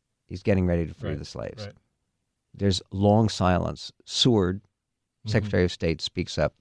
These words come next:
Speaker 1: says, "Mister President, you cannot issue this paper. It will be viewed as a desperate cry of a losing cause,"
Speaker 2: Mm-hmm.
Speaker 1: because they had lost battle after battle.
Speaker 2: Yeah.
Speaker 1: And so Lincoln says, "I shall put it in my drawer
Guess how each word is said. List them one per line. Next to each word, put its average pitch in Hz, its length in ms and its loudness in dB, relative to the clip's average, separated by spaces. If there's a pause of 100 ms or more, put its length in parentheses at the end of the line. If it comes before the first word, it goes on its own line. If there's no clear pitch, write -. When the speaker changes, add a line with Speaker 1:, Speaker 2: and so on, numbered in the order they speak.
Speaker 1:
says, 90 200 -10
"Mister 95 220 -6
President, 85 400 -6
you 85 80 -16
cannot 87 360 -2
issue 82 260 -8
this 80 180 -16
paper. 95 540 -6 (580)
It 104 140 0
will 92 140 0
be 90 200 -2
viewed 90 380 2
as 82 140 -4
a 80 120 -6 (100)
desperate 90 460 -6
cry 80 380 -4
of 76 120 -8
a 73 60 -16
losing 76 400 -10
cause," 73 460 -12
Speaker 2:
Mm-hmm. 95 140 -8 (100)
Speaker 1:
because 78 380 -4
they 80 100 -2
had 78 100 0
lost 78 260 -2
battle 80 240 -4
after 76 220 -6
battle. 73 420 -14
Speaker 2:
Yeah. 101 180 -8 (500)
Speaker 1:
And 90 100 -12
so 85 140 -4
Lincoln 98 240 2
says, 87 180 -12
"I 85 120 -6
shall 87 180 -6
put - 320 2
it - 160 0
in 101 120 -2
my 90 180 2
drawer 78 520 -8